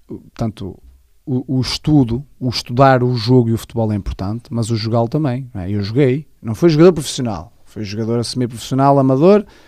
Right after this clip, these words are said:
No ano de sénior ganhava uns trocos, é verdade. Depois abdiquei por causa do, do curso. Mas, claro que sim,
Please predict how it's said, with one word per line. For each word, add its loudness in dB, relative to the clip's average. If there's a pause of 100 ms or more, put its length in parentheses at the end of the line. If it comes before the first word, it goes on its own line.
(140)
No 2
ano 4
de -8
sénior 2
ganhava 2
uns -4
trocos, 4
é 2
verdade. 2 (340)
Depois 4
abdiquei 4
por -4
causa 2
do, -2
do -6
curso. 4 (420)
Mas, -2
claro -10
que -12
sim, -12